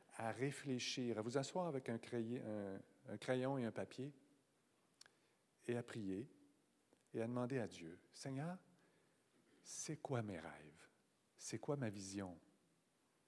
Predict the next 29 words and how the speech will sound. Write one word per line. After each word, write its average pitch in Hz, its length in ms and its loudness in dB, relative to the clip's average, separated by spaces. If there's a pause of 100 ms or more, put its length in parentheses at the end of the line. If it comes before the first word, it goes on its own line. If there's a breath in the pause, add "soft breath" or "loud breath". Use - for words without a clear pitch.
(920 soft breath)
C'est - 220 4
quoi 208 160 6
que 170 80 0
je, 156 60 0
que - 200 0
t'as 127 160 8
mis 135 140 6
sur 123 220 4
mon 113 180 6
cœur ? 117 300 4
J'ai-tu 107 260 4
un 175 80 8
fardeau 131 420 6
que 160 80 -10
t'as 113 100 2
déposé ? 95 580 -4 (1500 soft breath)
À - 80 -4
quel 233 180 6
endroit, 165 500 8
quand 123 180 2
j'ai 113 160 2
servi, 120 560 8
j'ai 110 160 6
été 113 180 2
plus 120 300 2
efficace - 720 0
ou 113 80 -2
plus 117 320 2
heureux ? 127 400 10